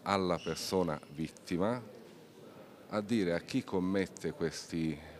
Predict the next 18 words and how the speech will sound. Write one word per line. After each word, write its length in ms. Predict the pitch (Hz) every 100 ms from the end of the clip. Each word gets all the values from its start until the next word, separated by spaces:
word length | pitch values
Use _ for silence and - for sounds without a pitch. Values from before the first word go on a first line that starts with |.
| -
questi 400 | 87 80 - 78
gesti, 680 | 85 76 71 - - 110 117 - - - -
sono 200 | - 107
gesti 420 | 101 107 - 87 82
non 380 | 95 104 107 92
tollerabili 920 | 82 80 98 87 71 69 80 90 95 - - - -
e 100 | 85
sui 200 | - 120
quali, 640 | - 80 82 87 92 90 -
eh, 280 | 80 82 82 76
ci 140 | 92
si 160 | - 95
metterà 400 | 95 - 90 78
tutto 440 | - 120 - 95
l'impegno 680 | 85 85 80 104 90 80 76
possibile 760 | - 85 - - 101 76 73
e 40 | 78
immaginabile 1000 | 82 87 92 110 104 76 71 80 82 85